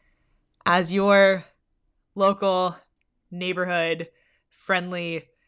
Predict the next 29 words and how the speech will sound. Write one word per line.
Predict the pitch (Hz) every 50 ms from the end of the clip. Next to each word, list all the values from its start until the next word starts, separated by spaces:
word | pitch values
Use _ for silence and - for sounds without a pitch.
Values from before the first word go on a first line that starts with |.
| _ _ _ _ _ _ _
communication | - - 196 180 180 - 185 165 - - 160
consultant, | - 170 165 - 165 151 151 156 156 151 - -
I | - 175
need | 175 190 190 170
you | 196 190
to | 170
know | 165 156 156 156 147 - _ _ _ _ _ _ _ _ _
it's | 185 - -
okay. | 185 180 - - 156 - - - - _ _ _ _ _ _ _ _ _ _ _ _ _ _ _ _
It's | _ -
okay. | 262 254 302 294 233 180 - _ _ _ _
Just | - 165 - -
keep | - 240 208
talking. | - 202 175 165 - 160 151 160 - _ _ _ _ _ _ _ _ _ _ _ _ _ _ - - - - - - - _
Keep | - 247 240
your | 254 254
message | 240 220 220 220 226 202 202
going, | - 202 190 185 180 180 170
get | 170 185 180
it | 165 165
to | -
where | 196 180
you | 170 165
need | 165 160 165 -
to, | - 165 160 156
and | - 160 160
serve | - - 180 170
your | 170 175
listener | 160 156 151 - - 165 170 160 -